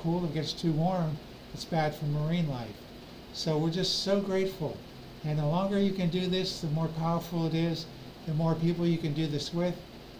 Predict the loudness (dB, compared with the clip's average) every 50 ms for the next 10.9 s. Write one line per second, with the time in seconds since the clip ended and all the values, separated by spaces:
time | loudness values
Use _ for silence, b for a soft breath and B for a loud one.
0 | -16 -10 -4 -2 0 0 0 0 -2 -2 -2 0 0 0 0 -2 -2 -4 -2 -2
1 | -2 -2 -2 -2 -2 -4 -4 -6 -8 -10 -12 -12 -14 -14 -16 -16 -16 -16 -16 -16
2 | -16 -14 -8 -2 0 2 4 4 2 2 -2 -8 -14 -16 -16 -16 -16 -16 -14 -10
3 | -6 -4 -4 -4 -6 -8 -6 -2 2 2 2 2 2 2 4 4 4 4 4 4
4 | 4 4 2 2 0 -2 -4 -6 -10 -14 -16 -16 -16 -16 -16 -16 -16 -14 -8 -4
5 | -2 0 0 0 0 -2 -4 -8 -12 -14 -16 -16 -16 -14 -10 -6 -6 -6 -8 -10
6 | -14 -14 -10 -8 -4 0 2 2 4 4 4 4 4 4 4 2 2 2 2 2
7 | 2 2 2 2 2 4 4 4 4 4 2 2 0 0 0 2 2 0 0 0
8 | 0 0 2 2 2 2 0 0 0 0 0 2 0 2 2 2 0 -2 -4 -4
9 | -6 -6 -4 -2 0 0 0 2 2 2 0 0 0 0 0 0 2 2 2 2
10 | 0 0 -2 -2 -4 -2 -2 0 0 0 -2 -4 -6 -8 -8 -10 -12